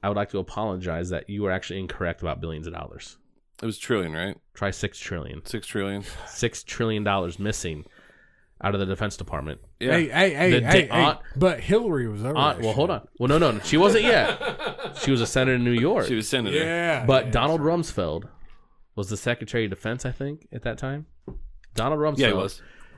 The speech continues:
Speaker 1: came out and said on September tenth, two thousand one, that they could not account for that money.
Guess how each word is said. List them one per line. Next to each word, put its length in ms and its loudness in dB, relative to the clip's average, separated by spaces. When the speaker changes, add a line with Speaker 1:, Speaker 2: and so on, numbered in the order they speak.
Speaker 1:
came 240 2
out 180 2
and 100 -4
said 300 0
on 180 -2
September 440 -2
tenth, 600 -4
two 140 -6
thousand 320 -4
one, 160 -4
that 80 -6
they 80 -4
could 220 -4
not 180 -2
account 600 -6
for 200 -6
that 160 -4
money. 280 -8